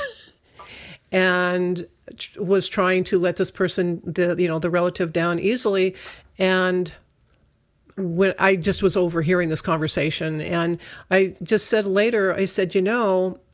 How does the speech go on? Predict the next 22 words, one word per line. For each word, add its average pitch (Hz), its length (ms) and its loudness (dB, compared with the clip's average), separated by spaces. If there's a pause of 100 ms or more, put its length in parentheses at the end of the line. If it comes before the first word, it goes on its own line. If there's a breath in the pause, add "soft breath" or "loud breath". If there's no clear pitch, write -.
(320 loud breath)
maybe 196 680 2
just 185 300 2
simply 185 320 0
taking 202 500 0
it 165 260 -2
and 180 180 0
then 180 160 0
passing 180 400 -2
it 180 100 0
on 175 200 -2
to 175 60 -2
someone 180 320 -4
else 208 260 0
would 180 120 0
be 180 80 4
the 175 100 -2
most 175 380 -2
graceful 196 420 0
way 175 140 0
to 160 100 -2
do 165 240 0
it, 190 200 0